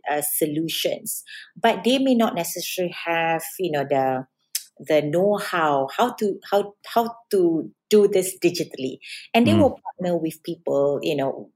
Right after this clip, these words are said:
Speaker 1: that have, uh, got that know-how. So you see a lot of what I would call it, a lot of simple solutions, but for some reason it never get,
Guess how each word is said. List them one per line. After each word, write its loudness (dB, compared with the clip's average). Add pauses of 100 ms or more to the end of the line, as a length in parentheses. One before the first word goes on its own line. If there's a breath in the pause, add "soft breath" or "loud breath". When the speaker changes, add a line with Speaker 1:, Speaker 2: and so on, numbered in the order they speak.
(140)
Speaker 1:
that 0 (160)
have, -4 (400)
uh, 0 (220)
got 2 (100)
that -2
know-how. -4 (300 loud breath)
So 0
you 2
see 0
a 4
lot 4
of 2 (160)
what -2
I 0
would -2
call 2
it, 4 (720 loud breath)
a 6
lot 2
of 0
simple -2
solutions, -2 (320 loud breath)
but -2
for 0
some -4
reason 0
it -4 (100)
never -2 (160)
get, 0